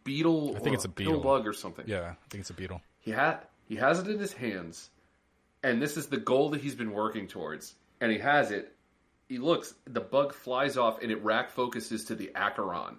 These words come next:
Speaker 1: and the Acheron doesn't know that they're there. The
Speaker 2: Yes,
Speaker 1: camera
Speaker 2: yes,
Speaker 1: moves
Speaker 2: yes,
Speaker 1: it on
Speaker 2: yes.
Speaker 1: Paul Bettany, and the fucking fiddle starts playing,
Speaker 2: What a
Speaker 1: and you see one of the greatest acting performances of all time.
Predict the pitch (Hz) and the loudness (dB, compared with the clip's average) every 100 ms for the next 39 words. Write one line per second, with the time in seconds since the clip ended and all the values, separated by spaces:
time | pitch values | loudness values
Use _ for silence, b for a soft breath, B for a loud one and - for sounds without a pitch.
0 | _ 131 110 104 110 113 120 104 104 101 | _ -2 0 2 2 2 2 2 2 -2
1 | 92 98 98 98 98 98 90 85 92 139 | -4 -4 -4 -4 -4 -4 -4 -2 -2 -4
2 | - b b b b 113 110 117 127 135 | -8 b b b b 0 8 12 12 12
3 | 131 120 98 - 135 135 131 113 107 117 | 12 12 10 8 8 8 8 8 8 8
4 | 127 135 160 160 156 151 - 147 147 143 | 8 8 6 8 6 4 4 4 4 4
5 | 135 120 101 92 - b b - 127 123 | 2 0 -4 -6 -12 b b -2 0 -2
6 | 117 - 143 156 147 - - 113 131 147 | -4 -2 -2 -2 -8 -8 -2 0 0 -2
7 | - 160 - - 156 170 175 170 107 127 | -2 -4 -4 -6 -4 -2 -4 -8 0 2
8 | 123 110 110 170 - - 156 117 107 95 | 4 2 -2 -4 -4 -4 0 0 0 -4
9 | b b - 107 120 135 139 117 117 107 | b b -14 0 4 4 2 0 -2 -2
10 | 101 101 104 - 98 - 107 95 101 - | -4 -2 -4 -2 -2 -2 -6 -8 -8 -8
11 | 98 92 87 87 90 - b b _ 120 | -8 -6 -8 -8 -8 -12 b b _ 2
12 | 101 92 87 - 87 | 4 2 -2 -4 -10